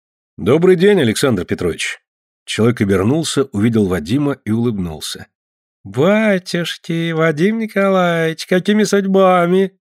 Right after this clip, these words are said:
"Решил проведать вас". "Так идите сюда, я сейчас чайку заварю". "Ах, Александр Петрович, все-то у вас есть, даже здесь". "Живу на доверии.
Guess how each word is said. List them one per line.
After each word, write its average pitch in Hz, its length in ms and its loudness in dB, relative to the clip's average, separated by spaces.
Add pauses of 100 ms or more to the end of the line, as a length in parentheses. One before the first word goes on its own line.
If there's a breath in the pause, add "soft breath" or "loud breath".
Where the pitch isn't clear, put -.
(280)
"Решил 98 400 0
проведать 156 480 0
вас". - 280 -6 (420)
"Так - 180 -2
идите 233 300 2
сюда, 208 400 2
я 196 160 2
сейчас 180 280 -2
чайку 180 380 -4
заварю". 190 480 -2 (720)
"Ах, 139 200 -6
Александр 143 520 2
Петрович, 123 520 2
все-то 135 380 0
у 127 60 2
вас 120 200 0
есть, 113 500 0
даже 104 280 0
здесь". 98 440 0 (520)
"Живу 170 380 0
на 220 100 0
доверии. 214 800 0